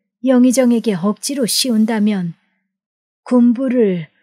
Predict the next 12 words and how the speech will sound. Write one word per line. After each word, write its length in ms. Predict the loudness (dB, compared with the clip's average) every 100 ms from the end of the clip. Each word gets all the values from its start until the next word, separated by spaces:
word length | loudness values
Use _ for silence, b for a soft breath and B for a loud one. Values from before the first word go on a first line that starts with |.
| _ -2
어떤 500 | -2 0 0 0 0
처지에 440 | -2 -4 -2 -2
갖다 360 | -2 -6 -4 -4
두겠다는 520 | -2 -4 -2 -2 0
말인가. 640 | 0 -2 -6 -6 -8 -12 _ _ _ _ _ _ _ _ _ _ _ _ _ _ _ _
이는 280 | 2 4 4
실로 460 | 0 0 0 -2 -4 _ _ _ -2
나의 360 | 0 2 -2
부독함으로 760 | -4 -4 -2 -2 -2 0 0 2
말미암은 640 | 2 2 2 2 2 0
것이다. 500 | -2 -4 -6 -8 -10 _ _ _ _ _ _ _ _ _ _ -10
그저 320 | -6 -2 -2